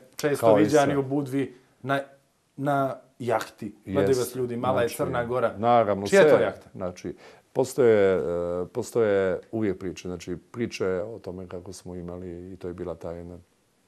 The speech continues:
Speaker 2: priča, avione, kako sam, e, a, vlasnik, ne znam, nema ničega u Budvi što nije bilo moje.
Speaker 1: Je li bila jahta vaša?
Speaker 2: Ne, je,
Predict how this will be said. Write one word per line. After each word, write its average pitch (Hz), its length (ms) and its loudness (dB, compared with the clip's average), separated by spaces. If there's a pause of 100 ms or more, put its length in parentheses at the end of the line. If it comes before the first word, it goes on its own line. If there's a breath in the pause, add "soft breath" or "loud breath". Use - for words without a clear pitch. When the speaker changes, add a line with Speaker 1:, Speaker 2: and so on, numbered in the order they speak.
Speaker 2:
priča, - 440 -18
avione, 98 840 -8
kako - 340 -20
sam, 90 640 -18 (180)
e, 95 40 -18 (800 soft breath)
a, 92 180 -10
vlasnik, 92 680 -6
ne 98 140 -6
znam, 90 360 -10 (160)
nema 123 260 -2
ničega 156 600 -2 (320)
u 107 100 -6
Budvi 131 380 -2
što - 180 -8
nije 113 180 -2
bilo 104 200 -4
moje. 90 280 -8 (420)
Speaker 1:
Je 120 60 -8
li 117 80 -10
bila 143 200 -6
jahta 123 220 -6 (240 soft breath)
vaša? 90 300 -10
Speaker 2:
Ne, 98 120 -10
je, 92 80 -8